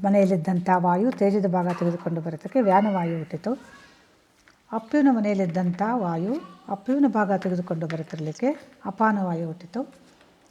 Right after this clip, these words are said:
ಪೃಥ್ವಿ ಭಾಗ ತೆಗೆದುಕೊಂಡು ಬರುತ್ತಿರಲಿಕ್ಕೆ ಪ್ರಾಣವಾಯು ಹುಟ್ಟಿತು. ಹೀಗೆ ಪ್ರಾಣವಾಯುಗಳು,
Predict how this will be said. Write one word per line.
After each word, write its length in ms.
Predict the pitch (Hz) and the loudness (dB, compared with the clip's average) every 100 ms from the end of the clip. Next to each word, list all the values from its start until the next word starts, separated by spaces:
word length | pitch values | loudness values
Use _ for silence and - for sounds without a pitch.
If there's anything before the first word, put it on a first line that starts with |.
| _ - | _ -6
ಪೃಥ್ವಿ 340 | 254 - 330 | -6 0 0
ಭಾಗ 260 | 240 214 208 | 2 0 0
ತೆಗೆದುಕೊಂಡು 480 | 202 190 180 180 180 | 0 -2 -2 -4 -4
ಬರುತ್ತಿರಲಿಕ್ಕೆ 440 | 165 165 - - | -6 -10 -12 -8
ಪ್ರಾಣವಾಯು 680 | 269 - 208 196 175 160 254 | -8 -4 -2 -2 -4 -4 -4
ಹುಟ್ಟಿತು. 340 | 302 151 - - - | -4 -6 -14 -20 -20
ಹೀಗೆ 420 | - 208 185 226 294 - - _ _ _ _ _ _ _ _ _ _ | -6 -4 -2 -2 -6 -14 -20 _ _ _ _ _ _ _ _ _ _
ಪ್ರಾಣವಾಯುಗಳು, 640 | - 208 202 185 175 175 | 0 0 2 -2 -2 -4